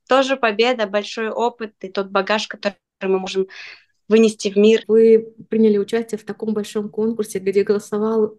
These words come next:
Speaker 2: весь Казахстан. Вы почувствовали, да, со стороны своего региона, откуда вы, что вот такая вот, э, поддержка мощная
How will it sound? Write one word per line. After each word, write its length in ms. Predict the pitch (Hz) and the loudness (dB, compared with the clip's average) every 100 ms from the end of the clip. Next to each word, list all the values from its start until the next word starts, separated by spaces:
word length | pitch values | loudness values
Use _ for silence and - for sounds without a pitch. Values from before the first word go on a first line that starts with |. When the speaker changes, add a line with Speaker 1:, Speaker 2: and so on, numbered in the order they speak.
| _ | _
Speaker 2:
весь 320 | 180 208 226 | -8 -4 -4
Казахстан. 680 | 220 190 190 - 170 165 175 _ _ _ _ _ | -6 -10 -10 -10 -10 -10 -12 _ _ _ _ _
Вы 160 | - 208 | -6 -4
почувствовали, 680 | 214 226 311 339 311 262 220 | -4 -2 -2 -2 0 4 4
да, 300 | 190 233 285 | 4 2 2
со 160 | 277 220 | 0 -4
стороны 840 | - 202 202 208 202 202 196 - | -2 -2 0 0 0 -2 -4 -6
своего 400 | - 196 196 208 | -8 -6 -2 0
региона, 560 | 214 190 196 185 180 175 | 0 -2 -2 -2 -2 -4
откуда 380 | 170 - 190 180 | -6 -8 -6 -4
вы, 340 | 185 185 175 _ _ _ _ | -2 -2 -4 _ _ _ _
что 320 | - - - 185 | -18 -10 -4 -4
вот 240 | 190 190 | -4 -4
такая 420 | 196 208 208 202 | -4 -2 0 0
вот, 320 | 185 190 190 - | 0 -2 -4 -10
э, 460 | 180 180 175 175 175 | -6 -2 -2 -2 -4
поддержка 640 | 196 185 180 214 220 196 | -4 -4 0 0 0 -4
мощная 640 | 190 190 185 - 175 175 | -4 -4 -6 -8 -6 -8